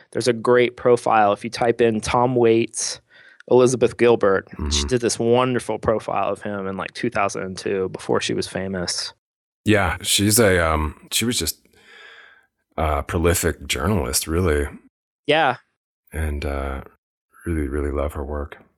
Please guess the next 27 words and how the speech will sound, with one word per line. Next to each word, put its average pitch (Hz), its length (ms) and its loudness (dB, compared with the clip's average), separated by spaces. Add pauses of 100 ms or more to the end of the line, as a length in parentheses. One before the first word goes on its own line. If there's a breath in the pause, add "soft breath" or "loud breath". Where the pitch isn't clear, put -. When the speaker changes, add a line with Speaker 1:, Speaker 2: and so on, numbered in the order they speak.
Speaker 1:
You 190 80 -10
know, 208 120 -4
I 202 100 0
never 226 260 0
got 196 200 0
to - 60 0
be 156 220 0
a 160 80 4
journalist, 127 640 0
and 120 120 -2
I, 113 220 0
and 120 140 0
I 120 80 2
think, 123 380 -4
like, 107 360 0
I - 80 2
mean, 123 220 2
so - 200 4
many 135 160 4
of 120 60 4
my 107 140 2
favorite 117 320 4
writers 107 500 2
started 113 380 2
out 98 200 0
as - 120 -2
journalists. 104 720 -4